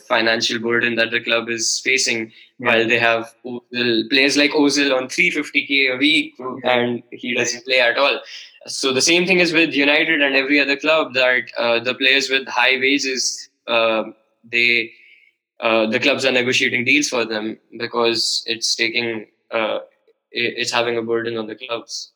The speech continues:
Speaker 1: financially. And it's a good situation for United, you know, to offload him. He's, I don't think he has a future at United, considering the players they are targeting, signing Greenwood coming up, uh, Sancho, surely he'll sign. And, uh,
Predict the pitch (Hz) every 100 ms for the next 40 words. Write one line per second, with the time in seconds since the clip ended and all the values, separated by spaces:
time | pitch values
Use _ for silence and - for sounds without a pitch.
0 | 113 107 110 110 113 101 _ _ _ 117
1 | 123 123 - 127 156 - 135 131 131 120
2 | 113 110 107 104 104 - 110 110 135 117
3 | 113 113 117 113 110 110 104 101 113 110
4 | - - - _ _ - 113 123 120 127
5 | 127 120 123 123 127 127 131 127 127 127
6 | 135 135 _ 127 120 123 120 131 127 127
7 | 123 127 120 127 127 117 120 123 135 139
8 | - 120 123 135 131 120 123 123 123 123
9 | 123 123 123 127 127 - - 113 113 123
10 | 120 120 127 131 127 - _ - - 120
11 | 123 123 123 117 123 123 131 123 - -
12 | _ _ _ _ - 110 113 113 110 110
13 | 107 113 110 104